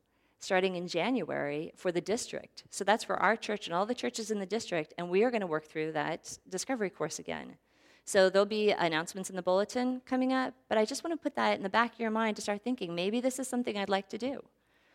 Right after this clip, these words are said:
Maybe this is a way that I can find out more about myself,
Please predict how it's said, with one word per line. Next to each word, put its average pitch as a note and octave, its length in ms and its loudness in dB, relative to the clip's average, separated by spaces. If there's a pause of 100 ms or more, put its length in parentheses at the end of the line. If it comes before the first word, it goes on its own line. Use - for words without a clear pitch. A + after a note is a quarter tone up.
(160)
Maybe A#3+ 300 6
this E4+ 240 2
is D#4+ 100 -4
a C#4 80 2
way F#3 440 4
that F#3+ 180 4
I F#3+ 220 2
can C#4 300 0
find D#3 200 0
out D3 160 -2
more E3+ 220 0
about D#3 180 -2
myself, D#3 440 -4